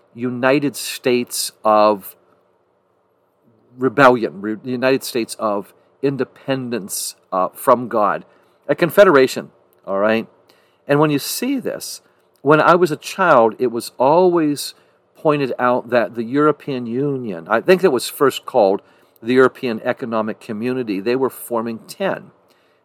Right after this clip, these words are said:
They were aiming for ten, and a lot of the preachers in the, uh, days of my youth in the sixties and seventies said, "Well, that's very well could be yet." They were circumspect. They said it might not be, but it certainly looks that way. And we have different numbers coming through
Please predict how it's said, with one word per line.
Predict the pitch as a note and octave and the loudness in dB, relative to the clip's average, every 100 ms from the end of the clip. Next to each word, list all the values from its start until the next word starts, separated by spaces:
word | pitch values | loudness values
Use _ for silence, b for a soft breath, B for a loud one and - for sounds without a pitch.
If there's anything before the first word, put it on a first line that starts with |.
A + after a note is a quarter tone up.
| - | -6
They | A#2+ | -2
were | A#2 | -2
aiming | B2+ C3+ D3 D3 | -2 -4 -2 -6
for | - | -6
ten, | B2+ - C3+ A2 | -8 -6 -6 -6
and | G#2 | -6
a | G2 | -2
lot | G2+ A2+ | 2 2
of | C3+ | 0
the | C3 | -10
preachers | - D3+ C#3+ D3 C3+ - | -6 -6 -6 -6 -6 -4
in | B2 - b b _ | -6 -8 b b _
the, | A2+ A2+ A2+ | -4 -4 -2
uh, | A2+ A2 | -2 -2
days | A#2 C3+ C3 | 0 0 0
of | A2+ | 0
my | A2+ | 0
youth | A#2 C3 - | 0 -4 -6
in | A2 | -10
the | G#2+ | -12
sixties | - C3+ - A#2+ A2+ | -8 -8 -8 -12 -12
and | G2 | -10
seventies | - A2+ A2+ A#2 | -6 -6 -6 -8
said, | - G#2 | -10 -4
"Well, | G2+ A#2 | 2 2
that's | G#2+ A#2+ - | 2 -2 -4
very | A2 G2 G2 E3 E3 | -16 -4 4 6 6
well | C#3+ C3+ | 6 6
could | A#2+ A#2+ G#2 | 4 -4 -8
be | A#2+ | -8
yet." | A#2 A#2+ - b b b - | 0 0 0 b b b 0
They | A#3+ | 2
were | C#4 B3+ | 2 0
circumspect. | - D3+ G#2+ - - G#2 - | 2 2 2 -8 -2 -2 -2
They | |
said | F3 F#3+ | -2 0
it | F#3+ | 2
might | F3 F3 C#3 | 2 0 2
not | C3+ B2+ | 2 2
be, | B2 A#2+ | 0 -2
but | A2+ | 0
it | G#2 - | -4 -4
certainly | - B2 G#2+ | -2 -2 -2
looks | G#2 D#3 D#3+ - | 2 2 2 -2
that | G#2 - | -2 -2
way. | F2+ F2+ - b b b b D#3+ | -2 -2 -4 b b b b -2
And | E3 | 0
we | D#3+ D#3 | 2 2
have | C3 F3 F3+ - | 2 0 0 0
different | D3 C3 B2+ G#2 | 0 0 -2 -4
numbers | A#2 B2+ A2+ - | -2 -2 -4 -6
coming | - A2 G#2 | -4 -4 -4
through | - C3+ A2 | -6 -2 -2